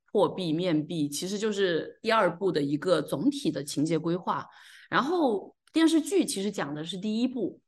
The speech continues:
我觉得讲实话，第一部比第二部让我看着要舒服一些，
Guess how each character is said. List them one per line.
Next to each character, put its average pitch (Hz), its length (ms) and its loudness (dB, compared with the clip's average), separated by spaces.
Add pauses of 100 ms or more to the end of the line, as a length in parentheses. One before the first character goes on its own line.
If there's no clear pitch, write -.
(160)
我 190 100 2
觉 220 160 2
得 349 380 2
讲 156 180 0
实 160 200 0
话， 190 280 2
第 208 220 0
一 262 60 4
部 254 160 0
比 151 120 4
第 - 160 -4
二 208 140 2
部 180 220 0
让 233 200 -2
我 151 160 -2
看 226 300 -6
着 160 100 -2
要 156 160 -2
舒 175 220 -6
服 170 180 -8
一 139 140 -4
些， - 340 -10